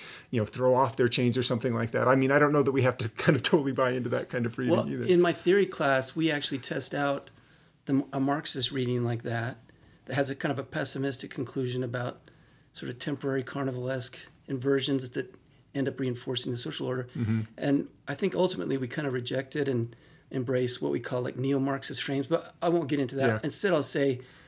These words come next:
Speaker 2: I think a Shakespearean reading is, is a better one. It's more hopeful.
Speaker 1: Yeah.
Speaker 2: And the fact that Sturgis liked Shakespeare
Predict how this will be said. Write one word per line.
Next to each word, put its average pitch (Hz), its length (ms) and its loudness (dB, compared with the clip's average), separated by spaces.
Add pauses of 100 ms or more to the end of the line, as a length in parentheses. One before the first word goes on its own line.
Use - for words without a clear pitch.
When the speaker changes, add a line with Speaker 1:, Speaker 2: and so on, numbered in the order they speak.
(120)
Speaker 2:
I - 60 -8
think - 200 -4
a 117 40 -4
Shakespearean 143 800 0
reading 123 460 -6 (720)
is, 123 160 -4
is 123 180 -6
a 127 60 -6
better 127 260 -4
one. 117 260 -10
It's - 140 -12
more 127 140 -2
hopeful. 127 420 -6 (240)
Speaker 1:
Yeah. 117 320 0
Speaker 2:
And 143 80 0
the 143 80 0
fact 180 200 2
that - 200 -4 (240)
Sturgis 139 640 -2 (480)
liked 139 240 -4
Shakespeare 123 640 -2